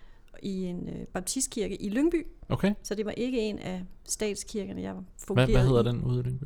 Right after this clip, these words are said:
Speaker 2: Jeg har
Speaker 1: Den
Speaker 2: boet
Speaker 1: hedder
Speaker 2: i
Speaker 1: bare
Speaker 2: Lyngby.
Speaker 1: Baptistkirken
Speaker 2: Gør den det?
Speaker 1: i
Speaker 2: Okay.
Speaker 1: Lyngby.
Speaker 2: Hvor ligger den henne?
Speaker 1: Den ligger i sådan et, øh, lidt lukket område ved Gammel Bagsværvej.
Speaker 2: Nå, okay.
Speaker 1: Odensvej
Speaker 2: Ja, det
Speaker 1: og
Speaker 2: tror jeg
Speaker 1: det
Speaker 2: faktisk godt, det ved, hvad er.
Speaker 1: område der.
Speaker 2: Ja, okay.
Speaker 1: Ja. Og det var også rigtig godt,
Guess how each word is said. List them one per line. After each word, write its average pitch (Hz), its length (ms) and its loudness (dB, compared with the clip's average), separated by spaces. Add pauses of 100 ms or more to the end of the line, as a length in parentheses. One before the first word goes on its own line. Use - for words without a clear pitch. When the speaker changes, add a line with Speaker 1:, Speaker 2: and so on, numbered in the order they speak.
(160)
Speaker 2:
Jeg - 60 2
har 117 40 4
Speaker 1:
Den - 100 2
Speaker 2:
boet - 100 10
Speaker 1:
hedder - 40 6
Speaker 2:
i - 100 4
Speaker 1:
bare 156 60 4
Speaker 2:
Lyngby. 123 140 2
Speaker 1:
Baptistkirken 175 600 2
Speaker 2:
Gør 180 80 2
den 175 80 0
det? - 60 -2
Speaker 1:
i - 20 2
Speaker 2:
Okay. 175 120 0
Speaker 1:
Lyngby. 214 260 -6
Speaker 2:
Hvor 135 140 4
ligger 139 200 0
den 143 140 0
henne? 147 140 -2 (440)
Speaker 1:
Den 214 120 0
ligger 220 220 2
i 196 80 2
sådan 214 180 -2
et, 185 160 -6
øh, 185 160 -2 (500)
lidt 190 320 -4
lukket 214 460 4
område 208 540 0
ved 190 140 -8
Gammel 202 300 -2
Bagsværvej. 214 840 -4 (220)
Speaker 2:
Nå, 160 120 8 (240)
okay. 202 200 4
Speaker 1:
Odensvej - 520 2
Speaker 2:
Ja, 165 80 10
det 165 80 2
Speaker 1:
og 170 60 2
Speaker 2:
tror 156 140 8
jeg 131 40 6
Speaker 1:
det 127 60 4
Speaker 2:
faktisk 113 120 2
godt, 123 100 4
det 120 80 2
ved, 120 100 4
hvad 117 100 2
er. 120 40 4
Speaker 1:
område 117 160 -4
der. - 160 0
Speaker 2:
Ja, 139 80 6 (160)
okay. 185 140 0
Speaker 1:
Ja. 175 60 0 (1200)
Og 175 100 2
det 269 120 8
var 277 180 10
også 269 180 4
rigtig 262 220 0
godt, - 340 0